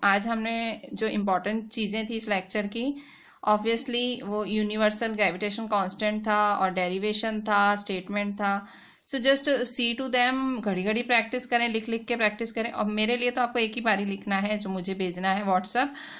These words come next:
but just practice them properly।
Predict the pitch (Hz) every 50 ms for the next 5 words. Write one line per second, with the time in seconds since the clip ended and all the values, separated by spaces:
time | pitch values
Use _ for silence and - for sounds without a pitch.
0 | - - _ - 220 240 247 233 233 208 240 226 247 254 254 - 254 226 220 -
1 | - - - 240 240 233 - 240 247 247 240 247 214 185 180 - 196 196 196 196
2 | 208 226 247